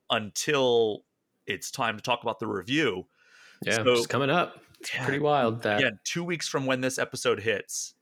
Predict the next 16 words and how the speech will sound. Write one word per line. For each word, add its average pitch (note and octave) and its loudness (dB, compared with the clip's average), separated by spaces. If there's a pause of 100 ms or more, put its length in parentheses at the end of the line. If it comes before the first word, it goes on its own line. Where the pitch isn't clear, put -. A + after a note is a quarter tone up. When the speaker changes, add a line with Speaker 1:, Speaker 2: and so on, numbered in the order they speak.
(260)
Speaker 1:
is G2+ -2
when G#2 0 (120)
Super C3 -6
Mario G#2+ 2
Brothers G2 -2
Wonder F#2+ -2 (380)
comes G2 -4 (100)
out G2+ 0
on F#2+ -4
Switch, - -2 (240)
October C3 -2
twentieth. A#2 0 (920)
But, B2+ 2
uh, A#2 6
Wes, C#3+ 4
any E3 2